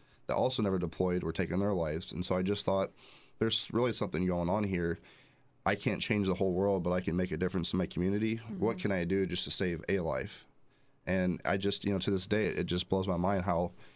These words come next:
Speaker 1: you can survive war and then come home and, and, you know.
Speaker 2: Man,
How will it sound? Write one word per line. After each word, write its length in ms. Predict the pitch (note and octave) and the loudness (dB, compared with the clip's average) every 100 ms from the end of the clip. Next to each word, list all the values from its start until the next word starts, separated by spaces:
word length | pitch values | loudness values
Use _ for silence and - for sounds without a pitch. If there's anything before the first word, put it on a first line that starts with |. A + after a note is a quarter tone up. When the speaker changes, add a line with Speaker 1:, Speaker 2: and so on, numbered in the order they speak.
| - - | -20 -12
Speaker 1:
you 140 | - G2+ | -4 -2
can 120 | F#2+ | 0
survive 420 | - E2+ F#2 A#2 | 0 2 2 2
war 320 | E2 E2 D2+ - A2 - | 0 0 0 -4 -10 -6
and 180 | F2 E2+ | -2 0
then 140 | F2 E2 | 0 0
come 180 | E2 F2+ | -2 0
home 300 | G2 G2 F2+ | 0 0 0
and, 280 | D#2+ D#2 - - - | -2 -4 -8 -14 -6
and, 340 | F2 E2+ D#2+ G1+ - _ - _ - - - | -2 0 -2 -6 -16 _ -20 _ -20 -20 -4
you 80 | C4+ | 0
know. 80 | D#4 | 4
Speaker 2:
Man, 240 | D#4+ D#4+ | 4 2